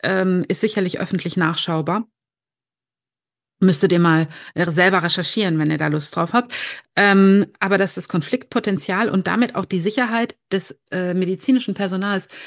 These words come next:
um fünfzig Prozent nach oben gegangen ist, während die Konfliktrate stetig weiter runtergegangen ist. Und das sind Leute, die haben keine Beziehung. Das sind vielleicht Profis,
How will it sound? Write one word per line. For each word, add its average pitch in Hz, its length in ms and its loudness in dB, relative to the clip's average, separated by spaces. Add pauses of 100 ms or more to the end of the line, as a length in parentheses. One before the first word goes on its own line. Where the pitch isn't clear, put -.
(140)
um 190 160 0
fünfzig - 640 -2
Prozent - 880 -6 (420)
nach 277 220 -6
oben 185 260 2
gegangen 175 400 -4
ist, - 200 -8
während 170 240 -6
die - 40 -14
Konfliktrate - 1120 -6 (300)
stetig - 600 -4 (120)
weiter 175 580 -4 (220)
runtergegangen 170 1040 2
ist. 151 260 -12 (260)
Und 196 160 -2
das 285 140 2
sind 170 160 0
Leute, 226 300 0
die 156 180 -6
haben 160 140 -2
keine 262 340 0
Beziehung. 151 720 -4
Das 165 160 -6
sind 247 160 0
vielleicht 165 300 -8
Profis, - 540 -8